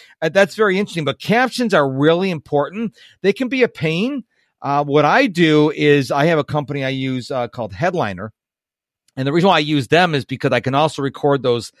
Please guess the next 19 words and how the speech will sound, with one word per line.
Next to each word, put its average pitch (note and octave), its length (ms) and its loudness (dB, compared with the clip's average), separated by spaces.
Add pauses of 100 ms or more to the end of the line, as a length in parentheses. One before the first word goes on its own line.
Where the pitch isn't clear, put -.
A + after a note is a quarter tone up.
(140)
sixty-second, D3+ 960 -4
uh, A#2 280 -4
caption C3 420 -10
videos A#2+ 300 -4
from A#2+ 100 -10
my, G#2+ 260 -6 (240)
my G#2+ 80 -12
podcast. D3 640 -8 (580)
And C3+ 800 0
so, C#3+ 540 2 (240)
but C#3+ 180 0
there's, C3+ 240 -4
there's E3+ 180 0
so A#3 120 0
many F#3+ 120 -4
companies D#3+ 280 -4
that A#2+ 120 -8
do D3 180 0
it. G#2 120 -4